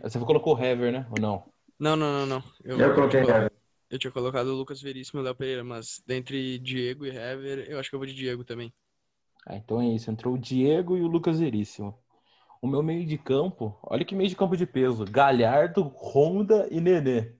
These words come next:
Speaker 1: Quem que você colocou, Lucas?
Speaker 3: Galhardo, Honda e Nenê.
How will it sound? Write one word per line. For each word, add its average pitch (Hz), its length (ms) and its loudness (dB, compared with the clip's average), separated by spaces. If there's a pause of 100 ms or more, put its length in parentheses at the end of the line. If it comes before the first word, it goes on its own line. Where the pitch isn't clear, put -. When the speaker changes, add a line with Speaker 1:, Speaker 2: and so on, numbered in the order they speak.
(360)
Speaker 1:
Quem 156 120 0
que 147 60 -4
você 151 100 0
colocou, 131 360 0
Lucas? 101 420 -6 (1800)
Speaker 3:
Galhardo, 143 640 8
Honda 139 320 8
e 160 240 8
Nenê. 127 380 4